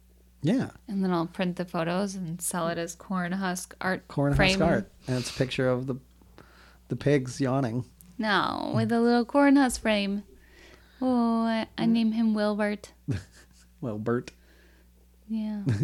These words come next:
Speaker 2: Okay. Um.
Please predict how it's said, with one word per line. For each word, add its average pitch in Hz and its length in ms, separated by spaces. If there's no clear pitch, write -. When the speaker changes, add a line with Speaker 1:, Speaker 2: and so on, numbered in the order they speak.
Speaker 2:
Okay. 226 440
Um. 202 840